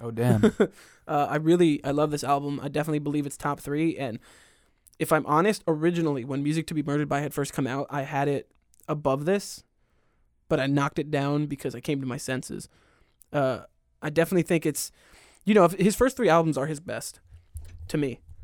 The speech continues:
Speaker 2: And, uh, you know, I definitely think this is the last part of his best stuff.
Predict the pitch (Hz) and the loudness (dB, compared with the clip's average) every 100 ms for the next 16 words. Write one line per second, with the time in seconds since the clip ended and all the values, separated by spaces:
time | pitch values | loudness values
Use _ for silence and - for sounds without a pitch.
0 | - - - - 156 151 147 143 135 110 | -10 -10 -20 -2 2 4 4 2 0 -4
1 | _ - _ _ _ _ _ _ _ _ | _ -20 _ _ _ _ _ _ _ _
2 | _ - - - _ _ _ - 165 208 | _ -20 -20 -20 _ _ _ -2 4 6
3 | 160 139 165 180 208 180 156 160 165 151 | 6 6 4 6 6 4 2 0 -2 -2
4 | 147 147 147 147 - _ _ _ - - | 0 2 0 -4 -12 _ _ _ -2 2
5 | 156 139 - _ 156 143 - - _ _ | 4 2 -4 _ 2 2 0 -12 _ _
6 | _ _ _ _ _ 156 156 147 143 135 | _ _ _ _ _ 0 0 2 0 0
7 | - - 123 90 - | -8 -6 -6 -6 -10